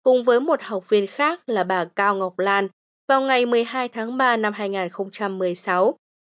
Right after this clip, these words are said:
khi họ bị Dương Tự Hoành, đội phó đội an ninh nội địa quận A Thành, và Vương Văn Thang, đồn công an Tiểu Lăng bắt giữ.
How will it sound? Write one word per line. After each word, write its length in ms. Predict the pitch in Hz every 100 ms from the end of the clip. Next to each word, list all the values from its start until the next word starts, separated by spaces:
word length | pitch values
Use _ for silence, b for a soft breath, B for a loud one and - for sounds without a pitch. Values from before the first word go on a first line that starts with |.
| _
khi 160 | 277 247
họ 260 | 226 202
bị 180 | 202 208
Dương 260 | 208 269 240
Tự 240 | 240 190 190
Hoành, 280 | 202 190 185 _ _
đội 140 | 262 247
phó 280 | 262 240 269
đội 140 | 311
an 220 | - 233
ninh 200 | 233 220
nội 180 | 220 190
địa 200 | 208 185
quận 240 | 185 214 -
A 200 | 220 208
Thành, 280 | - 214 190 - _ _ -
và 160 | 247
Vương 260 | 240 277 269
Văn 220 | 254 262 -
Thang, 320 | 262 254 247 - _ _
đồn 180 | 254 233
công 180 | 269 269
an 220 | 247 233
Tiểu 240 | - 220
Lăng 340 | 185 202 208 208
bắt 120 | 269
giữ. 360 | - 240 277